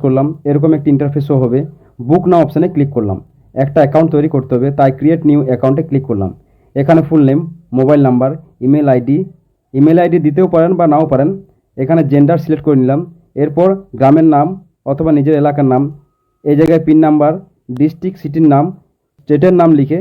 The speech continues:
নেক্সট অপশানে ক্লিক করলে মোবাইল একটি ওটিপি আসবে। ওটিপিটি এখানে বসে সাবমিট অপশানে ক্লিক করলে এক অ্যাকাউন্ট তৈরি হয়ে যাবে। এবার হোম পেজে ফিরে এলাম, বুক নাও অপশানে আবার ক্লিক করলাম। মোবাইল নাম্বার ক্যাপচা বসে ভেরিফাই অপশানে ক্লিক করলাম,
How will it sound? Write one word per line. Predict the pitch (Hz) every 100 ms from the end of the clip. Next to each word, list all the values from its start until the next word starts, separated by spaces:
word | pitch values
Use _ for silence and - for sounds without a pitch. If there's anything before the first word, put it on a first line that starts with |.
| 190 127
নেক্সট | 165 165
অপশানে | 151 147 147
ক্লিক | 147 139
করলে | 135 151
মোবাইল | 143 131 135 127
একটি | 165
ওটিপি | 143 143 139
আসবে। | 110 98 95 _ _ _ _ _ _ _ _ _ -
ওটিপিটি | 143 175 175 175 165
এখানে | 156 180 147
বসে | 151 160
সাবমিট | 147 147 165
অপশানে | 156 160 147
ক্লিক | 151 160 147
করলে | 127 143 - -
এক | 127 139
অ্যাকাউন্ট | 139 139 147 165
তৈরি | 139 135
হয়ে | 123 107
যাবে। | 95 98 _ _
এবার | 123 151 147
হোম | 151 165 160
পেজে | 147 151
ফিরে | 143 123
এলাম, | 131 196 - _ - 135
বুক | 202 180
নাও | 147
অপশানে | 147 143
আবার | 127 175
ক্লিক | 151 143 120
করলাম। | 101 85 - _ _ _ - _ - 139
মোবাইল | 139 175 185
নাম্বার | 175 165 170 175 - _
ক্যাপচা | 147 139 185
বসে | 160 156 156
ভেরিফাই | 143 143 160 156
অপশানে | - 151 143
ক্লিক | 151 143
করলাম, | 127 123